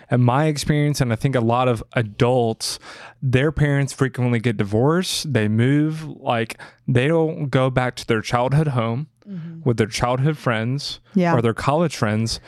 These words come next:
Speaker 1: So holidays, I think for a lot of people, if you're not really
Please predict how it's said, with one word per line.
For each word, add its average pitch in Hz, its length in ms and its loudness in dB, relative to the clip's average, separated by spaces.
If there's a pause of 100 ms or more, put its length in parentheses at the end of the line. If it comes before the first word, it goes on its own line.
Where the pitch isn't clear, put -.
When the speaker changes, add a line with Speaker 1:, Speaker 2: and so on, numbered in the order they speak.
(180)
Speaker 1:
So - 220 0
holidays, 170 600 2
I 131 60 0
think 143 220 -2
for 127 100 2
a 110 40 0
lot 123 200 0
of 139 80 -2
people, 143 400 0
if 131 220 -2
you're 143 160 4
not 135 340 2 (160)
really 143 480 2